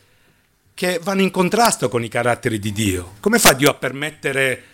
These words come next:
delle situazioni che vanno chiaramente contro la volontà di Dio? Lui è immutabile. Lui, dice la scrittura,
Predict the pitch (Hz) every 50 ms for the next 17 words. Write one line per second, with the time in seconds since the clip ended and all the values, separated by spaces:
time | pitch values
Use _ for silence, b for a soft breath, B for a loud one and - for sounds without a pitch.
0 | b b b b _ 127 151 151 151 143 - 147 - 160 156 151 - 196 185 165
1 | 151 - 151 147 180 185 180 175 165 - 208 202 196 196 208 226 240 254 262 247
2 | - 226 214 190 B B B B B _ _ - 247 262 262 247 208 180 160 147
3 | - - 139 139 135 131 131 131 139 131 135 131 - 131 120 107 127 123 123 127
4 | 110 98 95 B B B B B 294 294 247 156 151 147 139 180 202 208 214 151
5 | 127 101 78 - _ _ _ _ _ _ _ _ _ _ _ _ _ - 165 240
6 | 302 262 190 143 120 B B B B - 143 208 214 - 185 175 170 - - 180
7 | 170 - 254 262 220 170 143 135 117